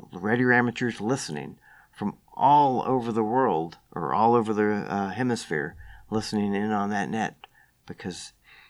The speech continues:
you'll have stations that are operating from the area that are being threatened, and they want to get news and information from those locations. So that's, that's the, uh, great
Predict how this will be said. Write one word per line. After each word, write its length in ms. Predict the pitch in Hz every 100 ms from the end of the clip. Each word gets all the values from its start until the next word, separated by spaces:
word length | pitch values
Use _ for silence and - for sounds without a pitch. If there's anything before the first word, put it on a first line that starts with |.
| -
you'll 120 | 110
have 300 | 110 120 104
stations 680 | - - 127 123 92 78 -
that 120 | 85
are 260 | 80 76 -
operating 680 | - 101 - 110 95 92 90 - -
from 320 | 107 110 123
the 120 | 120
area 460 | 120 139 92 90 87
that 140 | 92
are 80 | 95
being 300 | 87 107 120
threatened, 480 | 123 131 71 85 - _ - _ _
and 100 | 82
they 80 | 90
want 160 | 98 104
to 60 |
get 220 | 104 92 -
news 560 | 101 117 104 92 87
and 100 | 87 92
information 640 | 95 95 101 110 85 82 - _ _
from 300 | - 110 117
those 240 | 110 107 101
locations. 680 | 104 107 113 - - - - _ _ -
So 140 | -
that's, 320 | 92 113 -
that's 360 | - - 117 -
the, 220 | 95 90
uh, 200 | 76 80
great 440 | 80 - 120 -